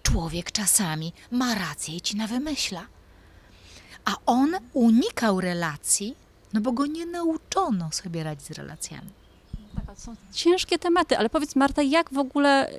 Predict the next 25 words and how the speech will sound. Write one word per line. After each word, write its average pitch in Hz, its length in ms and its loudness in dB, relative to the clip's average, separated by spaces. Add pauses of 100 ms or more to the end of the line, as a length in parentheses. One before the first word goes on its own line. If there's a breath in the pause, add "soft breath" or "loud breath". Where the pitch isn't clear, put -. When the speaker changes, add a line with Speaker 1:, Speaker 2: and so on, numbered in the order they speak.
(240)
Speaker 2:
jaka 294 320 2
jest 311 140 2
możliwość, 269 580 6
jakie 269 200 2
są 269 220 4
metody 254 680 6
wyjścia 220 560 6
z - 80 0
takiego 180 420 2
błędnego 185 600 4
koła? 143 460 6 (420 loud breath)
Jak, 226 380 6
jak 254 240 6
się 254 440 6
wyrwać 233 440 6
z - 80 -2
tego? 143 340 4 (720 soft breath)
Speaker 1:
Wiesz 233 200 -8
co, 220 260 -4
przede 214 380 -4
wszystkim 269 840 -2 (500)
ważne 302 360 -4
jest, 285 280 -6
żeby 240 340 -4
tak - 280 -8